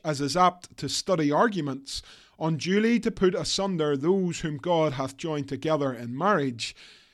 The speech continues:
yet nothing but adultery or such wilful desertion that cannot be remedied gives sufficient cause of dissolving the bond of marriage." Let's break that down. Firstly, the Divines know rightly that humanity is sinful,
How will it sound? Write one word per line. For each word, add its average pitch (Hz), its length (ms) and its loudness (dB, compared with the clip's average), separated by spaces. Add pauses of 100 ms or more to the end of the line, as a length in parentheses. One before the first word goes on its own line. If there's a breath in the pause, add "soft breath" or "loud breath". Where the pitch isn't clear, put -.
(140 soft breath)
yet 180 260 2
nothing 233 480 4
but 170 320 0
adultery 143 720 2
or 143 200 -6
such 143 440 -4
wilful 220 500 2
desertion 160 640 -2
that 143 240 -8
cannot 233 480 -2
be 226 120 0
remedied 147 680 0 (420 soft breath)
gives 180 480 4 (140)
sufficient 220 680 -4
cause 143 540 0 (280 soft breath)
of 151 160 -4
dissolving 165 640 0
the 170 80 -2
bond 135 400 0
of 120 120 -8
marriage." 151 680 -2 (560)
Let's 180 200 4
break 147 260 2
that 127 240 -6
down. 160 400 2 (380)
Firstly, 180 420 2
the 147 100 2
Divines 139 540 0
know 131 140 -2
rightly 143 520 2 (280 soft breath)
that 175 140 -2
humanity 147 520 2
is 113 120 -4
sinful, 160 560 0